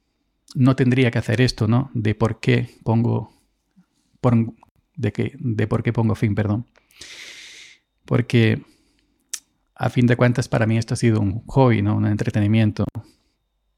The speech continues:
No quiero decir juego porque, eh, ha habido de todo, ¿no? Pero sí es algo que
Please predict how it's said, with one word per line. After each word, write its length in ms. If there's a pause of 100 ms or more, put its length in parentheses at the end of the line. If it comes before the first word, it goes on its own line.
(1000)
No 180
quiero 220
decir 240
juego 400
porque, 540 (1200)
eh, 200
ha 80
habido 220
de 100
todo, 300
¿no? 200 (800)
Pero 240
sí 340
es 320
algo 320
que 380